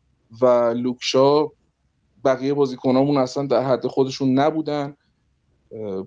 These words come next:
متاسفانه، اه، همیشه توی بازی‌های بزرگ می‌دیدیم که مک‌تومینی و فرد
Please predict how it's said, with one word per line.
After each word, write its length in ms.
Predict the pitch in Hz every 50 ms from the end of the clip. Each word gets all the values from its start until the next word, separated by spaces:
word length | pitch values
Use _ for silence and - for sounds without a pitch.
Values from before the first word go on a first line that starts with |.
| 113
متاسفانه، 1200 | 123 127 123 127 135 120 120 - - 131 123 - - 127 123 123 123 135 139 143 143 143 139 139 _ _ _ _ _ _ _ _ _ -
اه، 180 | - 101 101 85 - _ - -
همیشه 400 | - - 143 139 143 131 - 160
توی 180 | 156 180 180 170
بازی‌های 380 | 165 160 143 135 143 143 139
بزرگ 380 | 135 139 143 135 147 160 156 170
می‌دیدیم 360 | 170 165 170 170 170 170 170
که 460 | 160 - 170 170 165 160 160 160 160 156 - - _ _ _ _ _ -
مک‌تومینی 680 | 131 135 135 131 - - - 139 131 131 131 139 151 165
و 360 | 165 165 165 160 160 151 - _ _ _ _ _ _ _ _ _ _ _ _ _ - 107 107
فرد 480 | 104 - - - 131 120 131 143 165 165